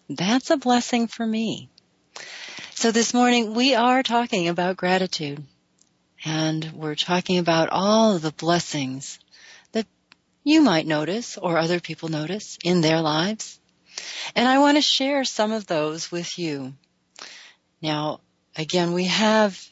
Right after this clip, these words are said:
some recordings of people who have shared with me what they're grateful for. And those background noises will be there because people were very excited at that particular event. Um, and I want to just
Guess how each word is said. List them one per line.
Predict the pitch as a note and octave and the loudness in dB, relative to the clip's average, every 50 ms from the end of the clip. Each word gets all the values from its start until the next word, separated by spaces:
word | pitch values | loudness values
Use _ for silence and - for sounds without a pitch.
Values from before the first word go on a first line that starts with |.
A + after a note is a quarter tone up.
| _ _ _ - | _ _ _ -18
some | - - - - G3 G3 G3 F#3+ F#3+ F#3+ - | -16 -8 -4 -2 0 0 2 0 0 -2 -4
recordings | - D#3+ E3+ E3 - - - G#3 G#3 A3 A3 A3+ A3 G#3+ A3 G#3 - - | -4 -4 -4 -4 -4 -2 2 4 4 6 6 6 4 4 2 2 0 0
of | D#3 D3 C#3+ D3 D3 D3 D3+ - | -2 0 0 -2 -4 -4 -6 -10
people | - - F#3+ F3+ - F#3+ | -8 -8 -8 -6 -4 -6
who | F#3 E3 E3+ D#3+ D#3 D#3 D3 D3 D3 - _ - - - - - - - | -6 -4 -4 -2 -2 0 -2 -4 -6 -8 _ -20 -20 -20 -20 -20 -20 -8
have | - B2 B2 C3 C3 | -6 -6 -6 -6 -4
shared | - - - - G3 F#3+ G3 G3 F3 | -2 0 2 4 4 4 4 4 2
with | F3+ F3 E3 - | -2 -4 -2 -2
me | F3 F3 F#3 F#3+ G3 | 0 2 2 2 2
what | G3 F3+ D#3 D#3 | 2 0 0 -2
they're | - C#3 C#3 | -2 -4 -2
grateful | C3 D#3+ D#3+ F3 - - - F3 | 0 0 0 0 0 -2 -4 -6
for. | - - - E3 E3 F3+ F#3 F#3+ F#3+ F#3 _ _ _ _ _ _ - - - - _ _ _ _ _ _ | -6 -2 0 0 2 2 2 0 -4 -10 _ _ _ _ _ _ -20 -20 -20 -20 _ _ _ _ _ _
And | G#2+ B2+ D3+ D3+ D3+ - - - | -4 -2 -2 -2 -2 -4 -4 -8
those | - D#3 E3+ F3 G3 G3+ G3 - | -4 0 2 2 2 2 0 -2
background | - _ - E3+ F3+ G3+ - - G3 G3 F#3 F#3 | -4 _ 2 2 2 4 4 2 2 4 4 2
noises | F3+ F3+ F#3 F#3 F3+ F#3 F#3 F3 F3 | 2 2 2 2 2 0 -2 -2 -2
will | D#3+ E3 F3 F#3+ G3+ | -2 -2 0 0 0
be | F#3+ G3 F#3+ | 0 -2 -2
there | F#3+ F3+ F3+ F3+ F#3+ | 0 2 2 2 2
because | F3+ E3+ E3+ E3+ D#3 - | 0 -2 -4 -4 -6 -4
people | - F#3+ F3+ - F#3+ | -6 -8 -6 -6 -6
were | E3+ F3 F3+ | -4 -4 -4
very | F3 E3 D3+ E3+ F#3+ G3 F#3 D#3+ | -4 -2 0 2 4 4 4 4
excited | C#3+ C3+ - - - D3+ C#3 C#3 D3+ E3+ E3 | 2 0 -2 -4 -2 -2 -2 -2 -4 -4 -4
at | D3 C3 | -6 -4
that | - D3+ C#3+ | -4 -6 -6
particular | - - E3 - - E3 - - D#3+ D3+ D3 D3 | -6 -8 -6 -4 -4 -4 -4 -4 -6 -6 -4 -6
event. | D3 C3+ D3 C#3+ D3+ F3 F#3+ _ _ _ _ _ _ _ _ _ _ _ _ - - _ _ _ _ _ _ _ - - - - - - - - - - - - - - | -4 -4 -2 -2 -2 -4 -6 _ _ _ _ _ _ _ _ _ _ _ _ -20 -20 _ _ _ _ _ _ _ -20 -20 -20 -20 -18 -18 -18 -18 -18 -18 -20 -20 -10 -4
Um, | G3 G3 F#3 F3+ F3+ - | -2 0 0 0 0 0
and | G3 G3 | 2 2
I | G#3 G#3+ | 2 4
want | G#3+ A#3 A#3 B3 - | 4 4 2 2 0
to | - A3+ | -2 -2
just | - A3+ A3 A#3 - - - | 2 2 2 2 2 -2 -8